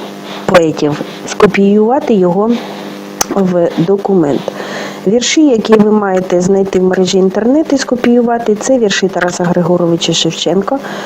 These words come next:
Коло гаю в чистім полі, Ми в купочці колись росли, Муза і Не молилася за мене.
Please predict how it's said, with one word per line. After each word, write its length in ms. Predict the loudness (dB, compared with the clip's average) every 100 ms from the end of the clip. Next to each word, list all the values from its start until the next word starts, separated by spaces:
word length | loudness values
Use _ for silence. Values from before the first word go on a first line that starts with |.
| -12 -6
Коло 240 | -2 0 4
гаю 300 | 4 4 2
в 60 |
чистім 480 | 0 0 0 0 0
полі, 400 | 0 0 0 0 -4 -10 -16 -16 -16 -16 -16 -16 -16 -16 -14 -14 -14 -12 -4
Ми 120 | -2
в 100 | 0
купочці 500 | -2 0 -2 0 -2
колись 380 | 0 2 2 0
росли, 520 | -2 -2 0 0 0 -4 -16 -16 -16 -16 -16 -16 -16 -16 -18 -18 -18 -16 -16 -16 -16 -16 -16 -16 -14 -12 -4
Муза 540 | 0 2 2 0 -4 -6 -10 -16 -16 -16 -18 -18 -18 -18 -18 -18 -18 -18 -16 -16 -16 -18 -16 -14 -14 -14 -14 -8 0
і 140 | 2
Не 160 | 2 4
молилася 600 | 6 6 4 0 -2 -2
за 140 | 0
мене. 380 | 0 0 -4